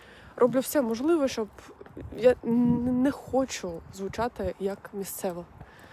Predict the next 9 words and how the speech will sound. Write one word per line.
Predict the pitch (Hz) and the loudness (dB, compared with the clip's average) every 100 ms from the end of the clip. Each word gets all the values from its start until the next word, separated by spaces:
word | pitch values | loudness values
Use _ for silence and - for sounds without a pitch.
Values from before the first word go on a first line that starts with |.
| - - - - | -20 -18 -8 0
Не | 294 | 0
хочу. | - 190 - - - | 0 -4 -6 -10 -8
З | 220 240 | -2 2
англійською | 262 381 - 269 | 6 4 4 0
було | 202 226 277 | 0 0 0
нас-, | 262 - | 0 -2
на-, | 226 233 226 - 107 - 202 | -2 0 0 -2 -4 -4 -4
е, | |
навпаки. | 202 226 233 - 180 | -4 -6 -8 -8 -10